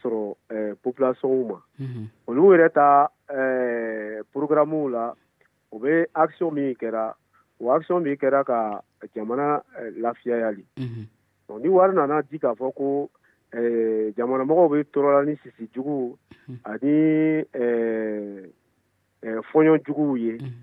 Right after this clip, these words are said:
Speaker 1: ko wari bɛna na da i ma, ka na dɔ bɔ o sisi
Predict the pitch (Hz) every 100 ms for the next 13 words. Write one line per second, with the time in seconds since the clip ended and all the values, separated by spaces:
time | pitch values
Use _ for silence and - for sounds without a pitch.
0 | - _ - 123 135 160 160 160 165 -
1 | 127 135 123 104 123 131 131 104 107 _
2 | _ _ _ - 113 113 113 104 - 143
3 | 160 156 139 - 110